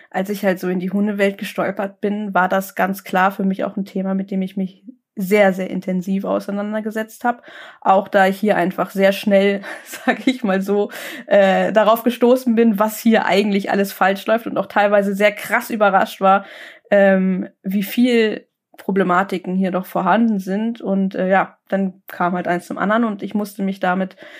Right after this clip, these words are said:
sehr intensiv auseinandersetzen und, ähm, wollte dann auch oder möchte bis heute und möchte immer weiter, und das wird, denke ich, auch nicht aufhören, ähm, Wissen teilen und Informationen teilen,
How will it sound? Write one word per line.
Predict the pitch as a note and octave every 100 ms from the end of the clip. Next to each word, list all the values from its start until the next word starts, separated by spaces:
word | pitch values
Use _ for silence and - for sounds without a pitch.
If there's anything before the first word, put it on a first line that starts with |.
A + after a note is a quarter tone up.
| - _
sehr | G3 F#3+
intensiv | G3 G3 G#3
auseinandersetzen | F3+ F#3 F#3+ A#3 G#3+ G3+ G3+ A3 G#3 G3+
und, | - G3 F#3+ F#3
ähm, | F#3+ F#3 F3+ F#3 F#3 _ _ _ _ -
wollte | G3 A3 A#3
dann | G3 F#3+
auch | F#3 G3
oder | F#3 F3+
möchte | F3+ F#3 F#3+
bis | F#3+ -
heute | F3+ A#3 A#3+
und | G3
möchte | A3 -
immer | F#3 F3+ E3+
weiter, | E3 G3 B3 A3
und | F3+ F#3+
das | F#3+
wird, | F#3+ F#3
denke | F#3 F#3+
ich, | -
auch | F3+ G3
nicht | F3 -
aufhören, | G3 - G#3 G#3+ A#3+ - - - -
ähm, | G3+ G3 G3+ G3
Wissen | G3 F#3+ G3 G3+
teilen | - E3 F#3 G#3+ A3+
und | G#3+ G3 G3 G3
Informationen | - G3 G3 F3+ F3 - F3+ G3
teilen, | G#3 G3+ G3 G#3